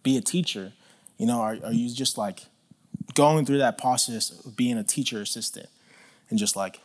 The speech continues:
just learning? Kingdom principle, leadership is servanthood. What God was doing in his story with the seven daughters was teaching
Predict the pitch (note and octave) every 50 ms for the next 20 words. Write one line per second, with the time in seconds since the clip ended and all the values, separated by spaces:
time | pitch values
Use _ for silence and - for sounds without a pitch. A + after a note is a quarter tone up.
0 | - _ - - A2 - G#2+ G#2 A2 A2 G#2 F#2+ F#2+ G2 - _ _ _ _ _
1 | - _ _ _ _ _ - - - - - - - - - _ _ _ - _
2 | _ _ - - - _ _ _ _ _ _ _ - - - - _ _ - -
3 | - - - - _ _ _ _ _ _ _ - - - - _ _ _ _ _
4 | - _ _ _ _ _ _ _ - - - - - G3 G3+ F#3+ F#3+ F#3+ E3 -
5 | - F#3 F3+ - - E3+ E3 F3 F3+ F3+ E3+ D#3 - - - - D#3 D3+ D#3 F3+
6 | F3 F3+ E3 - - - F3+ F#3 F#3 - - C#3+ - - - - D#3 D#3 D3 C#3+
7 | B2+ - - C3 A#2 G#2 - - _ - - - - - - - - - B2+ A2+
8 | C3+ C#3+ D3+ D3+ C#3+ C3+ B2 B2+ C3+ C#3+ D3 D3+ D3+ C#3+ C3+ C3 B2+ A#2+ - -
9 | C3+ C3+ C#3 C#3 C3+ B2+ B2 - - A#2+ A2 G#2 - - - C#3+ C#3 C3+ C3 B2
10 | A2+ B2 A#2+ C3 C3+ C3 B2+ A2+ A#2+ D2 A2+ A#2 - - - - F#3+ E3+ - -
11 | D#3 D3+ D3+ D3+ D3